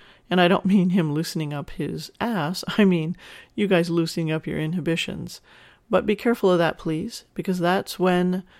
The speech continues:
you don't have as good a judgment, and it's easier to just, like, slam into somebody, 'cause that is not what this is all about.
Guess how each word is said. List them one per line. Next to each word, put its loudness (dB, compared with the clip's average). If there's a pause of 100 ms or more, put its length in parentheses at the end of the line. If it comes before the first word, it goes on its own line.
(200)
you 0
don't 4
have 0
as -6
good -2
a -2
judgment, -6
and -6
it's -12
easier -4
to -6
just, -6
like, -2
slam -2
into -6
somebody, -6
'cause -10
that -2
is -2
not -2
what -6
this -8
is -6
all -2
about. -6